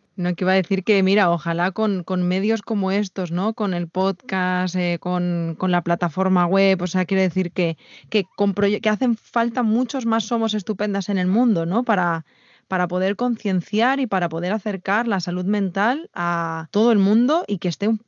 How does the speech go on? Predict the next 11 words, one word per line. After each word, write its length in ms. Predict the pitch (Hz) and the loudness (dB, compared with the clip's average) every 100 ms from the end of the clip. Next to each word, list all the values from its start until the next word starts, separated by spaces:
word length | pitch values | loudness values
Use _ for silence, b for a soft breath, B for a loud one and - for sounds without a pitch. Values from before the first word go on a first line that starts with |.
| _ | _
empiece 480 | 180 151 196 226 269 | -4 -2 0 0 0
por 160 | 202 165 | -2 0
fin 160 | 214 | 0
a 40 | 220 | 0
estar 220 | 208 233 | 0 0
un 100 | 202 | 0
poco 180 | 202 247 | 0 2
en 100 | 190 | 4
boca 240 | 196 254 | 4 2
de 80 | 180 | 0
todos. 520 | 170 220 165 160 - | 2 0 0 -6 -12